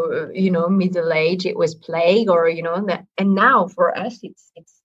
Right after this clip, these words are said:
mental health. And I think it's really important to talk about it. Also to recognize that, you know,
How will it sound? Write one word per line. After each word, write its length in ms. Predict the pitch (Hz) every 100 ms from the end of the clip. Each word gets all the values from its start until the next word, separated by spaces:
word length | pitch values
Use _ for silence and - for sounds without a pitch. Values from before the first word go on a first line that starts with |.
| 175
mental 260 | 175 160
health. 420 | 160 165 196 247 - -
And 120 | 170
I 80 | 160
think 300 | - 220 226
it's 200 | - - 175
really 220 | 190 180
important 420 | 165 165 160 -
to 240 | _ -
talk 160 | 196 202
about 280 | 208 220 233 -
it. 160 | 262 - _ _ _ -
Also 320 | 262 285 262
to 160 | 240
recognize 680 | 196 196 196 180 190 220 262
that, 220 | 185 175 185
you 100 | 180
know, 280 | 180 226